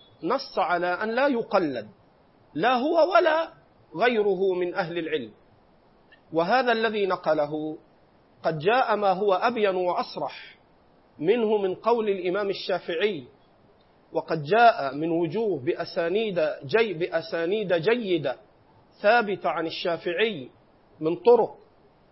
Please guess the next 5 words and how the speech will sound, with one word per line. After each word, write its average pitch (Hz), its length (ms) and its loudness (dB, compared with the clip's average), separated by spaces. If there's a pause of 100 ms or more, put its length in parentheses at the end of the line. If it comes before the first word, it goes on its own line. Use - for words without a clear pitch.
(280)
أن 208 200 0
رجلًا 214 640 0
دخل 202 420 2
على 190 260 2
الشافعي 165 800 -4